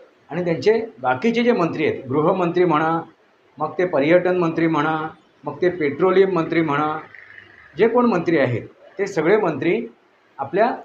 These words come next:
देशाची भागदौड सांभाळत आहेत. म्हणजे त्यांनी देशाचा मोर्चा सांभाळला आहे. आणि सगळे आपापल्या परीने आपापल्या मोर्चावरती काम करत आहेत.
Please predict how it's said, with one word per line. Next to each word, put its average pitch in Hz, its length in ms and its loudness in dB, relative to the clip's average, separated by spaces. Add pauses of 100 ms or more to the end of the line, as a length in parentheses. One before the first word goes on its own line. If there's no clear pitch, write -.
(120)
देशाची 196 460 0
भागदौड 156 500 2
सांभाळत 123 460 0
आहेत. 87 100 -10 (840)
म्हणजे 170 220 -2
त्यांनी 208 400 0 (120)
देशाचा 196 400 2
मोर्चा 180 340 2
सांभाळला 117 420 0
आहे. - 100 -12 (1080)
आणि 220 300 0 (380)
सगळे 175 520 4 (160)
आपापल्या 226 440 2
परीने 190 360 0
आपापल्या 175 480 -2
मोर्चावरती 160 600 0
काम 139 260 0
करत - 220 -2
आहेत. - 120 -18